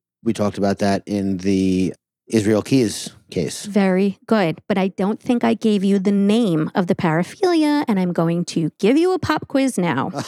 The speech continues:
Speaker 1: Oh, s-, stabophilia.
Speaker 2: What is the
Speaker 1: <laughs>
Speaker 2: official name of this paraphilia?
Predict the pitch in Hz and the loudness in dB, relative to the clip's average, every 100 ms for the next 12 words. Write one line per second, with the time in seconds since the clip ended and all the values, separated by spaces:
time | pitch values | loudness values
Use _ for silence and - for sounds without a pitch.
0 | - 151 107 101 98 95 - - - - | -2 0 2 0 -2 -4 -6 -10 -12 -14
1 | - - - - - 117 127 139 147 143 | -18 -16 -12 -10 -2 0 2 2 2 2
2 | 101 80 73 - - 226 208 269 - 269 | 0 -2 -8 -12 -6 0 0 0 0 -2
3 | 254 247 208 - - 247 - 262 277 240 | 0 2 0 -2 0 0 2 2 2 2
4 | 196 185 190 - 185 180 185 - 180 180 | 2 0 -2 -2 -2 0 -2 -2 -2 0
5 | 202 - 165 69 - 185 | 0 0 0 0 -2 -4